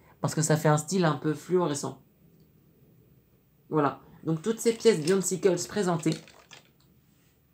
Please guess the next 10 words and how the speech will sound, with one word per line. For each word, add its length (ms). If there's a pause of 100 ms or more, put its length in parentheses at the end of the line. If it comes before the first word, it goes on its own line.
(200)
je 140
les 260
ai 100
eues 100
pour 260 (100)
trois 420
euros. 420 (580)
Voilà. 320 (340)
Tout 200
ça, 460